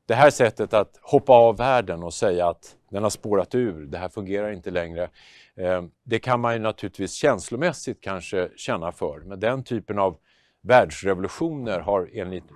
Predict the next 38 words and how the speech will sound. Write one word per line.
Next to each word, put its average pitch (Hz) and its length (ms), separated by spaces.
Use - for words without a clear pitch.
min 123 200
er-, 90 360
i 107 120
min 131 180
erfarenhet 101 600
eller 90 340
när 90 100
jag 92 160
tittar 110 360
på 95 200
historien 95 640
aldrig 92 540
fungerat. 82 760
Att - 300
helt 123 520
sluta 139 680
med 107 200
allt 90 460
mänskligt 101 500
liv 87 180
som 92 220
det 90 80
ser 98 180
ut 120 400
för 107 180
att 90 140
det 98 80
ska 92 220
bli 90 180
något 85 200
annat. 104 520
Hur 107 140
ska 113 160
vi 107 100
komma 101 260
överens 92 440
om 85 140
det? 110 280